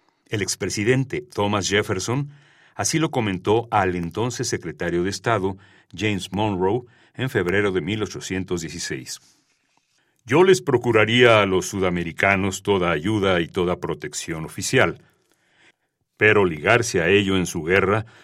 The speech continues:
todavía no debemos hacerlo. Estos países en guerra tienen un gran peso, y en paz están enteramente perdidos para nosotros. En consecuencia, el interés debe desear su independencia".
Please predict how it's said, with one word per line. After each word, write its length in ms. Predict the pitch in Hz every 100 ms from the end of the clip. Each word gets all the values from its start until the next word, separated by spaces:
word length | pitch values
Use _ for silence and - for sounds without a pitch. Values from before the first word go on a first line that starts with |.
| _ _
todavía 480 | - 143 139 101 110
no 120 | 113
debemos 540 | 104 80 85 104 95 -
hacerlo. 560 | 90 104 76 73 64 - _ _ _ _ _ _
Estos 360 | 98 92 98 87
países 460 | - 87 92 90 82
en 140 | 80
guerra 340 | 95 113 117 117 - -
tienen 280 | - 123 127
un 120 | 127
gran 220 | 123 123 117
peso, 420 | 131 - - - _ _ _
y 200 | - 80
en 120 | 73
paz 420 | 71 120 156 - - _
están 360 | 127 - 113 113
enteramente 760 | 110 117 117 104 113 120 117
perdidos 640 | - 92 85 82 107 98 -
para 220 | 90 87
nosotros. 680 | 87 82 85 - - - - _ _ _ _ _ _
En 140 | 82
consecuencia, 800 | - 80 - - 113 101 98 107 - _ _
el 160 | 90
interés 420 | 85 82 87 98 95
debe 220 | 95 90
desear 400 | 76 - 90 90
su 140 | -
independencia". 880 | 87 85 92 87 82 - - - -